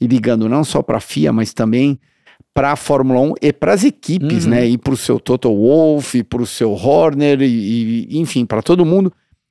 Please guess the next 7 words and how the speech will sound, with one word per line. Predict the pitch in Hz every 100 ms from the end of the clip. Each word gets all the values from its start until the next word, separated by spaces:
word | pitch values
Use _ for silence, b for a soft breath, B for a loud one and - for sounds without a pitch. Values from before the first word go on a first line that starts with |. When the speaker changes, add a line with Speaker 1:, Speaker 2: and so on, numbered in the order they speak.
| -
Speaker 1:
Lembrando | 156 214 208 139 196 254 180 110 104 _ _ -
que, | - -
ok, | 160 - 120 101
hoje | - 120 147 156 175
vocês | 151 165
estão | - 151
acertados | 151 - 156 - 123 120 104